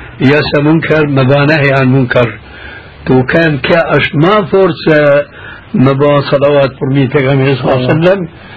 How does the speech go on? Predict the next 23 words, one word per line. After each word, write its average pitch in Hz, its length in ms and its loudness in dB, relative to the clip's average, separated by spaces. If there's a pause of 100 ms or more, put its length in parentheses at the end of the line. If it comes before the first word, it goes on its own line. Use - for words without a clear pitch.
(360)
Ka 143 240 0
thënë, 147 400 0
"Idha 135 240 2
qulta 131 420 -2
li 127 140 0
sahibika 135 680 -2
yawm 131 260 2
al-jum'a 143 560 2 (540)
wal 139 300 0
imam 139 320 0
yakhutub 135 560 -2
ansit, 180 680 0 (500)
faqad 123 420 -4
laghawt." 117 440 0 (420)
Për 151 140 0
çka 151 300 -2
sebab? 156 340 0 (1500)
Nuk 123 200 0
ka 147 140 0
gjaiz 143 400 -2
me 143 140 0
ba 151 160 2
salawat, 151 560 0